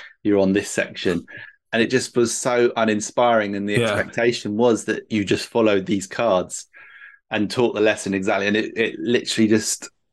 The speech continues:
Speaker 1: set everything out. But as you say, it didn't really resonate with the children.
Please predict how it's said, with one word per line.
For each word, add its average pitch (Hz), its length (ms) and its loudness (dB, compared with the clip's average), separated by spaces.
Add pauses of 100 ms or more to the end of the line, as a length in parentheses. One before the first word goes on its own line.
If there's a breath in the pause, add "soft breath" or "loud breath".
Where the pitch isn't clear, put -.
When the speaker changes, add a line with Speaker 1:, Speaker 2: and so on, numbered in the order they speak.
(280)
Speaker 1:
set - 280 -4
everything 104 340 -2
out. 120 280 -2 (220 loud breath)
But - 100 -2
as 117 140 -2
you 120 80 -2
say, 135 280 0
it 110 220 -6 (480)
didn't 139 300 2
really 110 320 2
resonate 101 480 0
with 98 180 -2
the 104 80 2
children. 104 520 0